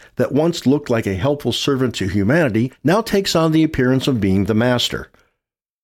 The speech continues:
In fact, the internet has taken on a new name.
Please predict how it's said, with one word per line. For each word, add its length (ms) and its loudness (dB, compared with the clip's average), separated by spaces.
In 140 0
fact, 280 0
the 140 4
internet 320 2
has 160 2
taken 320 0
on 180 4
a 120 4
new 200 6
name. 440 0